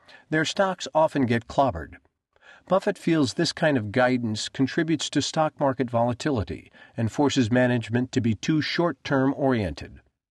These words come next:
He has persuaded companies where he has large stakes, such as Coca-Cola and the Washington Post Company,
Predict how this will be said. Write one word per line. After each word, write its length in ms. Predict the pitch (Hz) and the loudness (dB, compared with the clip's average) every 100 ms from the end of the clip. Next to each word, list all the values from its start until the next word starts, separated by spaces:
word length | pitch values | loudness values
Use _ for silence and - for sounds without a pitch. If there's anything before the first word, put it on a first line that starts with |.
| _ _ _ _ - | _ _ _ _ -2
He 200 | 190 170 | 2 4
has 320 | 185 175 - | 4 2 0
persuaded 880 | - 160 - 190 196 131 95 85 - | -4 -2 0 2 2 2 -2 -4 -4
companies 560 | 131 110 107 117 120 | -2 -2 0 0 0
where 140 | 135 107 | 0 2
he 120 | 123 | 2
has 160 | 110 113 | 2 2
large 320 | 117 110 104 | 0 0 -2
stakes, 520 | - 98 104 - - - | -4 -2 -4 -6 -12 -8
such 260 | - 131 127 | -2 -2 -2
as 120 | - | -2
Coca-Cola 680 | - 131 123 123 110 113 | -2 -2 -2 0 2 2
and 160 | 117 104 | 0 -2
the 80 | 104 | 0
Washington 560 | 117 117 120 101 98 | 0 0 -2 -4 -4
Post 320 | 95 143 - - | -2 -2 -2 -2
Company, 480 | 113 - 82 95 | -2 -2 -8 -10